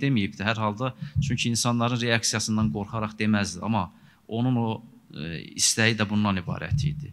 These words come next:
Yezidə aid edilən bir şeir var. Deyir ki, "Nə'ibəl ğurabu fəqultu ləh, fəqultu ləh,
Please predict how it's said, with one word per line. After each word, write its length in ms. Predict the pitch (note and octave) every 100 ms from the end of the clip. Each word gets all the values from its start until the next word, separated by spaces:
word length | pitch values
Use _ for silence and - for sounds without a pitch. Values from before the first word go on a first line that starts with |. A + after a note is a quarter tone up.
| - - -
Yezidə 440 | G2+ A#2+ A#2+ B2+
aid 300 | C3+ A#2 A2+ G2+
edilən 300 | G#2+ A#2 A#2
bir 100 | G2+
şeir 360 | - G2 F#2+
var. 280 | F2 F2+ - - _ _ _ - - - _ -
Deyir 160 | G#2+ A2+
ki, 220 | - A#2 A2+ - - _ _ _ _ _
"Nə'ibəl 560 | G#2 A2+ G#2+ G#2 G#2 G2+
ğurabu 720 | F2+ G2+ A2+ A2 G#2 A2+ C3+ - - - - - - - _ -
fəqultu 560 | - G#2 - B2+ A2 A2
ləh, 260 | G#2+ B2 - - - _ _ _
fəqultu 420 | F#2 G2+ A#2+ A#2+
ləh, 220 | G#2+ A#2